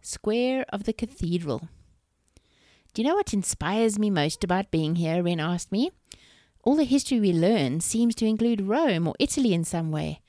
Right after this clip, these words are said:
and now we are here. It's amazing to think of all the people we've learned about walking these streets, looking at the same sky as we are, or the same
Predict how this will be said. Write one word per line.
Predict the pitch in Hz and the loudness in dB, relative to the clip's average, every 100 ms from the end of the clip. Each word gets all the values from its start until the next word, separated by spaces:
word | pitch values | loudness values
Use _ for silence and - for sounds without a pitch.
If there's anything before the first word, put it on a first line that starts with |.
| _ _ _ - | _ _ _ -6
and | 190 202 | -2 0
now | 233 277 151 | 0 0 0
we | 190 220 | 2 2
are | |
here. | 233 262 359 302 - 139 _ _ _ _ - | 2 0 0 0 -4 -8 _ _ _ _ -10
It's | 185 170 | -2 0
amazing | 165 156 208 175 | 2 4 4 2
to | 165 | 0
think | 170 185 | -2 -4
of | 175 | -2
all | 202 | 0
the | 240 | 0
people | 233 233 220 | 0 0 0
we've | 214 185 | 0 0
learned | 180 214 214 | 2 2 0
about | 165 143 | -2 -4
walking | 143 196 226 226 | 0 2 2 0
these | 214 190 | 0 -2
streets, | - - 240 233 - - - - - | -6 -4 -2 -2 -4 -16 -20 -20 -10
looking | - 214 240 | -4 0 0
at | 233 | 0
the | 196 | -2
same | - 196 226 | -4 -2 0
sky | 220 - 202 202 220 | 0 -4 -4 -4 -2
as | 196 | 0
we | 175 208 220 | 0 0 0
are, | 220 214 | 0 0
or | 151 | -4
the | 156 | -4
same | 147 202 220 | -4 -2 -2